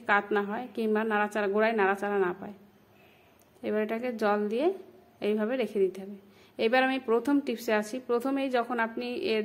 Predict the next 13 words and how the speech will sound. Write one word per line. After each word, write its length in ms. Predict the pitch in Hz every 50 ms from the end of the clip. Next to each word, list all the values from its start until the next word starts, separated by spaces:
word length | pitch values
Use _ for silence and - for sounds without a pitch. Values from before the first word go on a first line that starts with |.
| 202 196 214
ডালটি 300 | 208 214 226 233 254 269
সিলেক্ট 360 | - - 233 220 220 220 - - -
করবেন, 280 | 226 214 196 196 208 262 285 285 - - - - - - _ - 220
অবশ্যই 300 | 233 277 277 - - 269
এরকম 220 | 247 247 254 254 240 226 214
ম্যাচিওর 320 | 202 214 208 - 262 262 226 226
ডাল 120 | 226 226 226 226
সিলেক্ট 260 | 226 226 226 226 - - -
করবেন। 260 | 220 208 208 214 269 285 - - - - - - - _ - 202
দেখুন, 240 | 226 226 269 262 254 254 - - 226
এর 100 | 220 214 214 - - - - - - 208
যে 100 | 220 208 196 196
ডালটা, 360 | 208 208 220 254 247 - 220